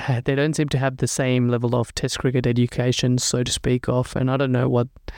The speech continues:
is required, but, you know, they have a lot of international staff and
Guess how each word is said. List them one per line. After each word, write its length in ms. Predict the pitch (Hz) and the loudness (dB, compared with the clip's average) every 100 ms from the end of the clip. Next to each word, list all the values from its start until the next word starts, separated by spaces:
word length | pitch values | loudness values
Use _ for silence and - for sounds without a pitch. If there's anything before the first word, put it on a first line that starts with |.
| - - - - | -16 -20 -18 -2
is 240 | 131 - | -2 0
required, 520 | 123 - 139 139 165 | -2 0 0 2 2
but, 240 | 165 180 - | 0 -2 0
you 100 | 208 | 0
know, 120 | 214 | 2
they 160 | 202 196 | 2 2
have 140 | 214 | 2
a 40 | |
lot 160 | 107 123 | 2 2
of 240 | 117 - | 0 -2
international 560 | - 127 - 127 - 127 | -2 -2 0 -2 0 -2
staff 640 | - - 123 123 123 - | -2 -2 0 2 0 -2
and 400 | 123 117 117 131 | 0 2 2 0